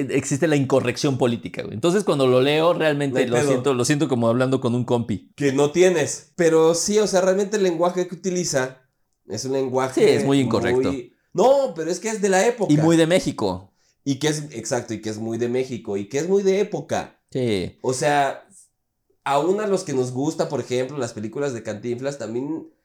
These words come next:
Speaker 2: ya cuando le rascas, son
Speaker 1: Mm.
Speaker 2: bien políticamente incorrectas esas
Speaker 1: Pues es que
Speaker 2: madres.
Speaker 1: todo. Ahora, está padre porque,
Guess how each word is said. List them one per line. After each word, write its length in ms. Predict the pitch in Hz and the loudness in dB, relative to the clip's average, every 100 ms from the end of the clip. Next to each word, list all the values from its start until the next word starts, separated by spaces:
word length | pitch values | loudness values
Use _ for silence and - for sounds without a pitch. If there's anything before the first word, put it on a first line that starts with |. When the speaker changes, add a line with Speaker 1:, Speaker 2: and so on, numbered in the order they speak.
| _ | _
Speaker 2:
ya 240 | 123 143 - | -2 0 0
cuando 220 | 277 208 | 0 0
le 140 | 147 | 0
rascas, 480 | 151 156 165 190 185 | 0 -2 -2 -2 -2
son 200 | 165 160 | -4 -6
Speaker 1:
Mm. 100 | 156 | -2
Speaker 2:
bien 240 | 180 190 190 | -2 -2 -4
políticamente 580 | 147 160 170 147 147 160 | -8 -6 -4 -4 -6 -6
incorrectas 580 | 160 185 220 220 135 | -4 -2 -2 -4 -8
esas 100 | 135 156 | -6 -2
Speaker 1:
Pues 120 | 165 | 0
es 80 | 175 | 2
que 60 | |
Speaker 2:
madres. 80 | 202 170 | 2 2
Speaker 1:
todo. 500 | 165 131 92 85 _ _ _ _ | 4 2 0 -6 _ _ _ _
Ahora, 380 | 139 143 107 - _ | 2 4 2 -6 _
está 280 | - - 160 | -8 -4 0
padre 600 | 180 170 147 147 165 - _ _ 110 - | 2 2 2 -2 -4 -14 _ _ -12 -2
porque, 880 | 120 120 117 - 123 123 127 - | 0 0 -2 -4 -2 -2 -4 -10